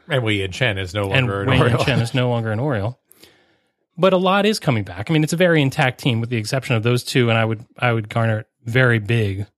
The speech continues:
Speaker 2: losses. The question is, can the team as constituted right now make it back to eighty-one wins? And if that's the case, and I'm not saying it is, we'll, we'll discuss that in a minute, but if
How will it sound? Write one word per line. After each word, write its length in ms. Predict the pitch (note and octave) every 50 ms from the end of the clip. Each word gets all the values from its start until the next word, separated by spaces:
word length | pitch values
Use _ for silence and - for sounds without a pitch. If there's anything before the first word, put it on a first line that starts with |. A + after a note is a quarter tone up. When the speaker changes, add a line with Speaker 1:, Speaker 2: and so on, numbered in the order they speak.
| _ _ -
Speaker 2:
losses. 540 | A#2 A#2 B2 C3 B2+ - - F2 F2 - - _ - _ - - _ _
The 100 | - E3
question 380 | - C#4 B3+ - - - D3 D#3
is, 320 | D#3+ A#2 F#2+ F#2+ G#2 - _ _ _ _ -
can 140 | - D#3+ D3+
the 60 | D3
team 240 | - G3+ F#3+ F3+ E3+
as 160 | E3+ E3+ -
constituted 640 | - E3 C#3+ C3+ - - C3 A#2 C#3 C3 B2+ A#2+
right 260 | A2+ A#2 A#2+ B2 B2+
now 280 | A#2 A#2 B2+ B2 A2 G#2
make 300 | G#2 A2 B2+ C3 B2+ -
it 140 | B2+ A2+ -
back 240 | B2 A2 G#2+ - -
to 200 | C#3 - - B2+
eighty-one 440 | B2 A#2+ A2 G#2+ G#2 G#2 G2+ F#2+
wins? 480 | F#2 B2+ C3+ G#2+ F2 F2 G2+ - - - _ _ _ _ _ -
And 240 | B2+ C3+ C3 C3 - -
if 360 | F3 G3+ G#3 G3 - - -
that's 260 | - D#3+ D3 - -
the 80 | D3+ C#3
case, 300 | - F3 C#3+ A#2 A2+ -
and 80 | D3
I'm 100 | D3 D3+ D3+
not 140 | C#3 B2
saying 200 | - - B2+ A2
it 80 | A2 A2+
is, 220 | G#2+ F#2 F2+ G#2+
we'll, 280 | A2 A2 A2+ A#2 A2+ A2+
we'll 140 | - A#2+ A#2+
discuss 340 | A2 A2+ A2 - - B2 -
that 120 | - A2+ G2
in 60 | G2
a 20 |
minute, 220 | A2 C3+ A2 F#2+ G2+
but 180 | C#3+ C#3 -
if 320 | - F#3+ F#3+ F#3 - -